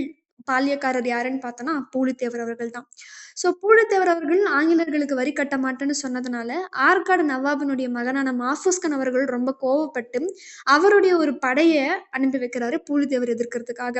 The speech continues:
இப்போ மேற்கு கூட்டமைப்புன்னு சொல்லிட்டு பூலித்தேவரால் உரு-, உருவாக்கப்பட்ட ஒரு கூட்டமைப்புக்கும் மாஃபூஸ் கானுடைய படைக்கும் நடுவுல ஒரு சண்டை நடக்குது.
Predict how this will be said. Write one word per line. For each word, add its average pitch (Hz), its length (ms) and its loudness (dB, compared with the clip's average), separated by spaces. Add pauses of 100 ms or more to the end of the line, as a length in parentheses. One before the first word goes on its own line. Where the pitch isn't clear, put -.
(520)
இப்போ 359 480 0
மேற்கு 403 420 4
கூட்டமைப்புன்னு 311 720 0
சொல்லிட்டு 247 340 -4
பூலித்தேவரால் 285 760 -2
உரு-, 262 180 -4
உருவாக்கப்பட்ட 294 800 0
ஒரு 254 200 2 (260)
கூட்டமைப்புக்கும் 262 800 -4 (440)
மாஃபூஸ் 392 440 4
கானுடைய 285 340 2
படைக்கும் 285 460 2
நடுவுல 240 420 0
ஒரு 240 220 -2 (240)
சண்டை 277 440 2
நடக்குது. 233 420 -4